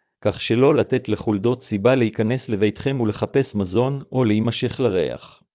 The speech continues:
בצעו בדיקה תקופתית של פתחי אוורור.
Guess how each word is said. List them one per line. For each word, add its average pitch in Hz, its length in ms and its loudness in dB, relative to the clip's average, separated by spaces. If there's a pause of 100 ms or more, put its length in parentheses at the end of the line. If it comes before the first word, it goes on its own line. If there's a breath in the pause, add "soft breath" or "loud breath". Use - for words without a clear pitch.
(840)
בצעו 104 420 2
בדיקה 110 420 2
תקופתית 131 680 -2
של 104 240 -2
פתחי 104 420 -2
אוורור. 92 640 -4